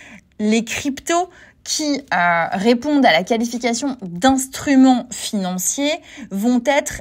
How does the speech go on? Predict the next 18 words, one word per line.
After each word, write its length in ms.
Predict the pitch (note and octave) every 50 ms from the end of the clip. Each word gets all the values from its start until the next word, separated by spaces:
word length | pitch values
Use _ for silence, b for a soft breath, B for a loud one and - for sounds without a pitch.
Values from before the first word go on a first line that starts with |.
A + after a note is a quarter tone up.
| - _ -
exclus 640 | B3 G#3 G#3 - - - - A#3+ A#3+ B3 C4+ E4+ F#4+ F#4 B B A#3+ B -
et 80 | G#3
soumis 360 | F#3+ - - C#4 C4+ C4+ D4 D#4+
finalement 680 | C#4+ - - A3+ G#3+ F3+ F3+ G3 G#3+ A3 B3 C#4+ D#4 - -
à 80 | G3+
la 100 | F#3+ F#3
réglementation 960 | F3+ G3 G3 F#3+ G3 F#3 F#3 F3+ E3+ E3+ E3 D3 D3+ - - C#4 C#4+ D4+ C#4+ - -
déjà 560 | F#3 E3+ E3 A3 A3+ A3+ G#3+ B3 C4+ C#4+ C#4 C#4 -
existante. 800 | B3 G#3+ G#3 F#3+ G3+ G#3 - - - - - - - - - - _ _ _ _ B B B B B B B G#3+ F#3+ B -
On 220 | A3 A3+ A#3+ C4
a 160 | C#4+ C#4+ C4+
également 640 | A3 G3 F#3+ F#3+ G3 F3+ G3 G#3 A3+ B3 C#4 D#4+ E4+
des 160 | D#4 B3 G#3+
produits 420 | F#3 - - A#3 A3 G#3+ C4 D4 D4
un 120 | A#3+ F3
petit 240 | F3+ F3+ - - G#3+
peu 160 | F#3+ G3+ F#3+
différents 600 | F3 D#3+ E3+ E3+ - A#3 A#3+ B3+ B3+ D4 D#4 D#4+